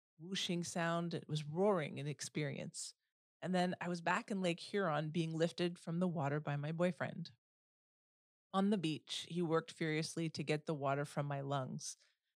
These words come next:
But I saw all this happen from outside and just beside and above my actual body, feeling like a doppelganger keeping an eye on the other person. It was the strangest sensation, like I was spying on myself.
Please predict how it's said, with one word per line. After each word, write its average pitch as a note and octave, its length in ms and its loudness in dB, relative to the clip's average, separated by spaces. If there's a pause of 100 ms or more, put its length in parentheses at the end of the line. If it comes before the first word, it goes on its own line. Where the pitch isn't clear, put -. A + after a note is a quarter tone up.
(260)
But F#3 220 2
I F#3+ 140 -4
saw C4 500 -2
all G3 220 2
this F3+ 220 -2
happen F3 440 0
from E3 340 -2
outside E3 920 0 (340)
and E3 160 -2
just - 240 -2
beside F3 540 0
and E3 160 -2
above D3+ 420 0
my D3 320 0 (140)
actual D3 440 -2
body, D#3+ 680 -4
feeling D4+ 220 -4
like E3 240 0
a C#3+ 80 2
doppelganger C#3+ 1000 -2
keeping E3 380 -2
an D3+ 100 -2
eye D3 240 0
on C3 160 -2
the C3 100 -2
other C3+ 200 0
person. - 580 -6 (640)
It F#3+ 160 -2
was F#3+ 220 0
the F#3 120 0
strangest F#3+ 680 0
sensation, E3 720 0
like D3+ 280 -2
I D#3 80 -2
was E3 140 0
spying G#3 480 -2
on A#2+ 120 -2
myself. - 760 -2